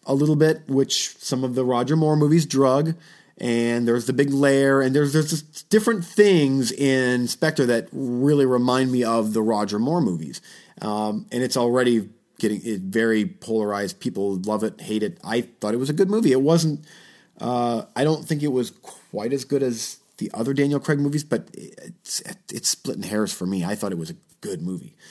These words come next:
So, um, anyway, so my top, uh, my top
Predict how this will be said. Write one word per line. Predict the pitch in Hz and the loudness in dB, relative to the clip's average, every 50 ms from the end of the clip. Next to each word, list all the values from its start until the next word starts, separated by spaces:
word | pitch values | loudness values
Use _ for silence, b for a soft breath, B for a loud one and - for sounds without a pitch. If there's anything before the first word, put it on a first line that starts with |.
| B B B | B B B
So, | - - 98 82 78 76 - _ _ _ _ _ _ _ _ _ _ _ _ _ _ _ - - - | -8 -6 -6 -6 -6 -8 -12 _ _ _ _ _ _ _ _ _ _ _ _ _ _ _ -20 -14 -10
um, | 95 90 82 76 85 85 - | -8 -8 -8 -8 -10 -4 0
anyway, | 160 165 151 117 101 92 B B B B | 2 2 2 2 0 -2 B B B B
so | - 185 185 180 | 2 4 4 4
my | 160 143 143 - 208 214 | 2 2 2 2 2 0
top, | 214 - - 175 165 170 170 - - _ _ _ b b b b b b b b b _ - | 0 0 4 4 4 4 4 0 -8 _ _ _ b b b b b b b b b _ -2
uh, | 120 117 117 120 120 - | 0 0 0 0 -2 -2
my | - 127 123 | -2 0 0
top | 120 - 139 147 151 - - - | 0 0 0 0 0 0 -2 -10